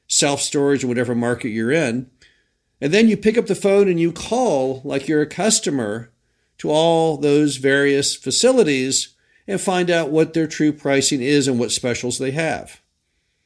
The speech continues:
And in so doing, you'll see how you fit in. Maybe you set your pricing years ago, and in the interim, there's been more built, competition went up,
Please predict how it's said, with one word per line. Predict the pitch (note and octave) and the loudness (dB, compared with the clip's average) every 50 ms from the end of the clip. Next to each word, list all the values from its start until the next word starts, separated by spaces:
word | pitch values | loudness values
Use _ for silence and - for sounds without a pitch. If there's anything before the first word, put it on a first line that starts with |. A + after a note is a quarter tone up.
| _ - | _ -4
And | - C#3+ D#3 | 0 2 2
in | D#3+ D#3+ | 2 2
so | - - F3+ E3+ | 2 2 2 2
doing, | D#3+ G3 G#3+ G#3+ G#3 | 2 2 2 2 2
you'll | F#3+ E3+ D3 | 2 2 0
see | - - F3 D#3+ | 0 0 0 0
how | D3+ D#3 D3 | 0 0 2
you | C#3+ D3 D3+ | 2 2 2
fit | D3 - F3+ E3+ E3+ | 2 0 -2 -2 0
in. | G#3 A#3+ G3+ - - - - _ _ _ _ _ _ _ _ _ _ _ _ _ - | 0 -2 -2 -6 -12 -18 -20 _ _ _ _ _ _ _ _ _ _ _ _ _ -4
Maybe | - E3+ G#3+ B3 A#3+ A#3+ | 0 2 2 4 2 2
you | A3 G3+ | 2 2
set | E3+ - - F3 D3+ | 2 2 2 0 0
your | E3 D#3+ | -2 -4
pricing | - - D#3 E3 F#3 F3+ - F3 D#3 | -2 0 2 2 2 2 2 0 0
years | D3+ D#3 D#3+ E3 D#3+ D3+ | 0 0 2 0 0 0
ago, | D#3+ C#3+ F#3 G#3+ A3+ G3+ E3+ F3+ F#3+ F3+ - _ _ _ _ _ _ _ _ - | -2 -2 0 0 0 2 0 -2 -4 -6 -10 _ _ _ _ _ _ _ _ -6
and | D#3+ E3+ F3 F3 E3 B2 - - | -2 -2 -2 -2 -4 -6 -10 -8
in | - E3 F3 | -4 -2 2
the | F3 F3 F3+ | 2 4 4
interim, | G#3+ B3 A#3 G3 F3 F3+ G3 F#3+ F3 - _ - | 4 4 4 4 2 0 -2 -6 -8 -14 _ -2
there's | - E3 D3 | 0 0 2
been | C#3 E3+ E3 D#3 | 2 0 0 2
more | D3+ D3+ D3+ D3 C#3 | 2 4 4 4 4
built, | C3 F3 G#3 A#3+ A#3 A#3 G#3+ - - - | 4 4 6 6 6 4 2 -2 -8 -6
competition | - C3+ B2+ A#2+ B2 - D3+ D3 D3 D3+ C#3+ C#3 | -4 -4 -2 -2 -2 -2 -2 -2 -2 -4 -4 -4
went | C#3+ C#3+ C#3+ D#3+ | -2 -2 0 0
up, | F3+ G3+ G3+ G3+ - _ | 0 0 -2 -4 -8 _